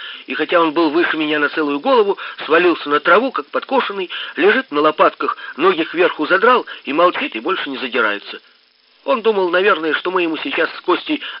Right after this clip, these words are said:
зададим хорошую взбучку, а мне этого воробья почему-то даже жалко стало. «Эй ты, куцый!» — сказал я. «Вставай!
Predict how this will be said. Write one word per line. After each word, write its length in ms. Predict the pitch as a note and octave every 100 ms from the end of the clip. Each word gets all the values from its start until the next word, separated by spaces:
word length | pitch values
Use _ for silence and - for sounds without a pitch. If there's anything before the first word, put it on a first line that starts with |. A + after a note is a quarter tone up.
| -
зададим 400 | D#3+ F3+ F3 D#3
хорошую 480 | E3+ F3+ - D#3+
взбучку, 600 | C#3+ C3 F#3+ C4+ - G#3+ - - - -
а 100 | -
мне 220 | B3+ A#3
этого 240 | E3+ D#3+ D3
воробья 400 | D#3+ D#3 F#3 E3+
почему-то 440 | - D3+ D#3 D3 - -
даже 240 | - D#3 A#2+
жалко 300 | D3 D3+ -
стало. 320 | - C3+ A2+ _ _ _ _ _ -
«Эй 160 | A#3+ -
ты, 260 | B3+ E3 - _ _ -
куцый!» — 400 | C4+ - - - _ _ _ _ -
сказал 320 | D#3+ C#3 B2
я. 140 | G#2 -
«Вставай! 480 | G3 G3+ G3 E3+